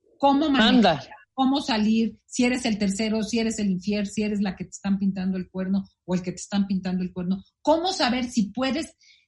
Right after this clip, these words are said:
Speaker 1: seguir, vale la pena seguir o no con esa relación? ¿Cómo entender la complejidad sin poner víctimas y villanos? ¿Cómo saber lo que te mueve? Hay gente que llega, "No entiendo por qué hago algo que me mete en tales líos". ¿Cómo entender las motivaciones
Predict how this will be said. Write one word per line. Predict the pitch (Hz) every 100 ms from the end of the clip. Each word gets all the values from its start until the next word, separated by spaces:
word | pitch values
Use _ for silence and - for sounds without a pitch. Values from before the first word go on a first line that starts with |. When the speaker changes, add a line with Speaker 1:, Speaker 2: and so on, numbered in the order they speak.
| _
Speaker 1:
seguir, | - 240 202 330 269
vale | 220 302 359
la | 269 -
pena | 294 330
seguir | 254 214 302
o | 285
no | 233 302
con | - 233
esa | 277 - 247
relación? | 196 170 151 - 185 190 240 - _ _
¿Cómo | 294 311 349
entender | 349 - 247 240 254 262
la | 277
complejidad | - 214 208 190 - 196 214 220 -
sin | - - 220
poner | 208 220 196
víctimas | 196 202 - 240 214 -
y |
villanos? | 165 156 185 190 196 214 - _ - _ -
¿Cómo | 294 311 349
saber | - 277 240 269 302
lo | 349 -
que | 254
te | 196 226
mueve? | 226 285 311
Hay | 320
gente | 349 339 370
que | 302
llega, | 233 294 294
"No | 277
entiendo | 349 - 370 381
por | - 247
qué | 320
hago | 330 349
algo | 294 294 349 - - _
que | 277
me | 269 269
mete | 339 381
en | 349
tales | - 320 330 226
líos". | 240 311 -
¿Cómo | - 359
entender | 370 349 285 233 254 269
las | 240
motivaciones | 220 196 185 175 180 220 240